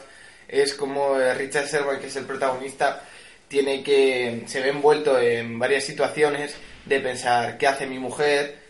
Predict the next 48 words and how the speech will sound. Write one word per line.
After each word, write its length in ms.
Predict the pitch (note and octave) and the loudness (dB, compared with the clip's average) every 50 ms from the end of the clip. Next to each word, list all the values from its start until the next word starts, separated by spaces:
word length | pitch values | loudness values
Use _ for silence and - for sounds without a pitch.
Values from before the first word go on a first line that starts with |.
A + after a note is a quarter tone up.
| _ _ - | _ _ 0
¿Qué 120 | D3 C#3+ | 2 4
debería 240 | C#3+ C#3 C#3 C#3 C#3 | 6 6 6 6 4
hacer 180 | C#3 C#3 C3 | 2 0 -2
yo 120 | A#2+ C3+ C3 | 0 0 0
al 60 | B2+ | 0
respecto?". 800 | B2+ B2+ B2 - - D3+ C#3+ C3+ - - C#3+ C#3 C#3 C#3 C#3 - - - - - - | 0 -2 -2 2 2 2 2 2 0 -2 0 2 2 2 0 -6 -16 -20 -20 -18 -8
Y 200 | - C3+ C3+ C3 | -4 -4 -2 -2
sobre 320 | - C#3 C3 B2 B2+ B2 | 0 0 0 2 2 0
todo 260 | A#2+ C3 C3+ C#3 C#3 | 0 2 4 6 6
la 140 | C#3 C3+ C3+ | 8 6 6
de 100 | C3+ C3 | 6 6
aguantar 460 | C3 B2 A#2 A#2 A#2+ A#2 A#2+ C3+ C3+ | 6 6 6 4 0 0 2 4 4
la 120 | C3+ C3+ C3 | 6 4 4
tentación 720 | C#3 C3+ C3 B2 C3 A#2+ - C3+ C3+ C3+ B2+ B2+ C3 C3+ B2 | 4 0 4 4 4 4 4 2 4 4 2 0 -4 -6 -2
de, 480 | B2 A2 G#2 G#2 G2+ G2+ F2+ C2+ - - | -2 -2 0 0 -2 -2 -4 -4 -6 -6
de 80 | G#2+ A#2 | -4 0
la 140 | A2+ A2 | 0 0
vecina 380 | A2 A2 - - C3 C3 B2+ B2 | 0 -2 -6 -6 -2 0 0 0
rubia 300 | B2+ C3 C3 B2+ A#2+ A#2 | 0 -2 -2 -2 -2 0
cañona 360 | B2+ A#2+ A#2+ B2 B2 B2 A#2 | -2 -2 -2 -2 -4 -4 -4
que 80 | A#2+ A2+ | -4 -6
tiene, 400 | A#2+ B2 B2+ A#2+ A2+ A2+ A2+ - - - - - - - - - | -6 -4 -4 -4 -4 -6 -8 -10 -16 -20 -20 -20 -20 -20 -8 2
de 100 | A#2 B2 | 2 2
aguantar 340 | A2 A2+ A#2 A2+ B2 B2 B2+ | 4 4 0 0 0 2 2
la 140 | C3 B2+ | 2 2
tentación 400 | B2+ B2+ B2 A#2 A#2 C3 C3 C3 | 0 0 -4 -4 -2 -2 -4 -4
de 100 | B2 A#2+ | -4 -4
no 140 | A#2 A#2 - | -2 -2 0
caer 360 | - A#2+ A#2+ B2 B2 B2 A#2+ | 2 2 4 4 4 2 0
en 100 | A#2+ B2 | 0 -2
ella, 360 | C3 C3 B2 B2 B2 A#2+ B2 A#2+ | -2 -2 0 4 4 4 4 4
de 140 | A#2 A#2 | 2 -2
sucumbir 500 | A2+ A#2 A2+ - A2 A2 A2+ A#2+ A#2+ A#2+ | -4 -6 -10 -10 -10 -8 -4 -2 0 2
a 120 | A#2+ A#2+ B2+ | 2 2 2
ella, 300 | B2 B2 A#2+ A#2 A#2 - - - - - - - - - - - _ - - | 2 2 0 0 -2 -6 -14 -18 -20 -20 -20 -20 -20 -20 -20 -20 _ -8 -6
aunque 280 | - B2+ - B2 B2+ C3 | -6 -4 -4 -4 -4 -4
esta 320 | B2+ - - C#3+ C3+ C3 | -4 0 2 4 4 4
es, 340 | B2+ B2 - - - - - - | 2 0 -4 -6 -8 -10 -12 -10
se 100 | - C#3+ | -6 -4
hace 180 | C3 - C#3+ C3+ | -4 -2 -2 0
la 160 | C3 C3 B2+ | 2 4 4
de, 400 | B2+ B2+ B2+ A#2+ A2+ A2 A2+ A2 - - - - - - - | 4 4 4 4 2 0 -2 -4 -8 -14 -14 -14 -10 -2 -2
hace 160 | C3+ B2+ C#3+ | -2 -2 0
el 40 | C3 | 0
papel 280 | B2+ C3+ B2+ C#3 C3+ B2+ | 0 2 2 2 0 0
de 100 | C3+ B2+ | 0 -2
rubia 300 | A#2+ C3+ C3+ C3 B2+ B2+ | 0 2 4 4 4 4
tonta 500 | C#3 C#3 C3+ C3 C3 C3 B2+ B2+ - | 2 0 0 2 2 2 2 2 -2